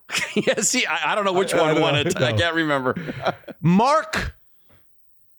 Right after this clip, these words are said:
Speaker 2: Ruffalo? Ruffalo?
Speaker 1: It'd be Ruffalo, yes.
Speaker 2: Yes, you know that name?
Speaker 1: Sure,
Speaker 2: Yeah.
Speaker 1: actor extraordinaire.
Speaker 2: Kenosha, Wisconsin.
Speaker 1: Is
Speaker 2: There you go.
Speaker 1: Ruffalo, is that Kelly Ripa's guy, or no? Am I getting that confused? Who's Kelly Ripa's husband?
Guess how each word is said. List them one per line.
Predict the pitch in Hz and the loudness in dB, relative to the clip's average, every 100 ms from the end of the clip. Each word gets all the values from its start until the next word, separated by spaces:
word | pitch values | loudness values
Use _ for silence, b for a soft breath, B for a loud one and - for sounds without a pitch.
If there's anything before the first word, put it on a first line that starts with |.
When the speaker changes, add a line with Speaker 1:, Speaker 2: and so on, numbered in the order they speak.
| _ _ _ - | _ _ _ -4
Speaker 2:
Ruffalo? | 127 233 233 285 285 302 349 | 2 2 4 2 4 4 2
Ruffalo? | 170 202 - 269 277 294 | 2 0 2 2 4 4
Speaker 1:
It'd | 302 | 2
be | 202 | 2
Ruffalo, | 208 151 117 104 | 0 0 2 2
yes. | 147 107 | 2 2
Speaker 2:
Yes, | 156 185 - 160 | 2 0 -2 -2
you | |
know | 175 202 | 0 2
that | 226 240 | 0 2
name? | 240 277 | 2 2
Speaker 1:
Sure, | 285 403 302 | 2 2 2
Speaker 2:
Yeah. | 143 | 0
Speaker 1:
actor | 226 220 160 | 0 2 0
extraordinaire. | 131 - 202 185 220 214 | -2 0 0 2 2 2
Speaker 2:
Kenosha, | 208 226 254 247 - 247 | 2 2 2 0 0 0
Wisconsin. | 226 220 - 165 135 95 - 113 | 2 0 0 0 0 -2 -6 -2
Speaker 1:
Is | 135 | 2
Speaker 2:
There | 165 | 2
you | |
go. | 247 | 2
Speaker 1:
Ruffalo, | 214 262 269 262 214 | 2 2 4 4 2
is | 147 135 | 0 0
that | 226 233 - | 0 -2 -2
Kelly | 185 214 | 0 2
Ripa's | 117 131 233 226 | 2 2 0 -2
guy, | 180 240 262 233 | 0 0 2 2
or | 117 | 2
no? | 113 95 92 | 2 2 2
Am | |
I | 107 | 0
getting | 104 107 | 0 0
that | 110 98 | -2 -2
confused? | 101 92 95 | -4 -2 -2
Who's | 214 - | -2 0
Kelly | 262 196 | 0 0
Ripa's | 160 135 85 | 0 -2 -2
husband? | 92 80 78 | -2 -2 -12